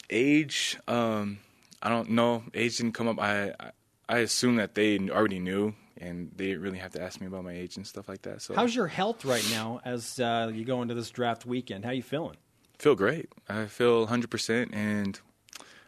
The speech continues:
Speaker 1: you know, I did have a little setback last week. I was a little sick, but getting over it, and I'm just glad it was last week, not this week. So.
Speaker 2: All the ligaments and joints are where they need to be,
Speaker 1: But
Speaker 2: and
Speaker 1: yeah,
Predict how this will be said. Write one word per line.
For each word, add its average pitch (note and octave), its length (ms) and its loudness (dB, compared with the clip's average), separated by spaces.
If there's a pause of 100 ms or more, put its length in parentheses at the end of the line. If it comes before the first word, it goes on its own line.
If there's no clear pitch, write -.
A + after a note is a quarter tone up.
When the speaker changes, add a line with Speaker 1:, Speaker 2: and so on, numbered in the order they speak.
(100)
Speaker 1:
you A2 80 -2
know, G#2+ 140 4
I F2+ 140 0
did G#2+ 180 4
have G#2+ 160 2
a G#2 40 2
little G#2 200 4
setback F#2 440 -2
last F#2 240 -4
week. G2+ 180 -8
I - 40 -4
was F#2+ 180 -4
a - 20 -12
little F#2+ 160 -4
sick, F#2 300 -8
but F#2+ 200 -4 (340)
getting F#2+ 200 0
over F#2+ 240 -2
it, G2 120 0
and F2+ 140 -8
I'm F#2+ 180 -4
just F#2 240 -8
glad F#2+ 220 2
it G2 80 4
was F#2 220 0
last G2 280 0
week, F#2 120 -2
not F#2 240 -6
this G2 220 -6
week. F#2+ 200 -10
So. - 140 -12
Speaker 2:
All C3+ 120 4
the C#3 60 0
ligaments C#3 400 2
and B2 100 2
joints C3 320 0
are C3 80 2
where B2+ 140 4
they B2+ 80 4
need C3 180 2
to B2+ 60 -2
be, B2+ 220 4
Speaker 1:
But G#2+ 140 4
Speaker 2:
and G#2+ 140 -2
Speaker 1:
yeah, G2+ 360 4